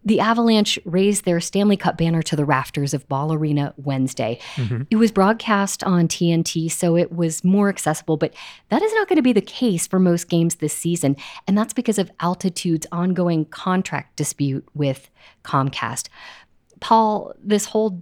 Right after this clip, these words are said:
Speaker 1: dispute with Altitude has officially stretched into a fourth season now.
Speaker 2: Mm-hmm.
Speaker 1: Please explain the situation. Denver is such a major city. It is a major sports town.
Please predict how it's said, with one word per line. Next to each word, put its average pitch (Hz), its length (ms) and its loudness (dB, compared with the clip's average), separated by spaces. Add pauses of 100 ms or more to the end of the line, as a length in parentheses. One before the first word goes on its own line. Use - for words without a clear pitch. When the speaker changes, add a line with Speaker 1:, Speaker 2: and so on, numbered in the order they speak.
Speaker 1:
dispute 175 480 -2
with 165 140 0
Altitude 151 680 -2
has 139 300 -6
officially 147 680 -4
stretched - 480 -4
into 135 180 -2
a - 60 -4
fourth - 320 -8
season 220 280 2
now. 165 200 2 (300)
Speaker 2:
Mm-hmm. 120 260 -2 (340)
Speaker 1:
Please 180 420 0
explain 202 460 2
the 190 100 4
situation. 147 600 -2
Denver 208 320 2
is - 80 -2
such - 240 -2
a 151 40 0
major 165 380 0
city. 208 480 0 (220)
It 233 100 0
is 220 200 0
a 190 80 4
major 196 480 6
sports - 480 -6
town. 156 340 -4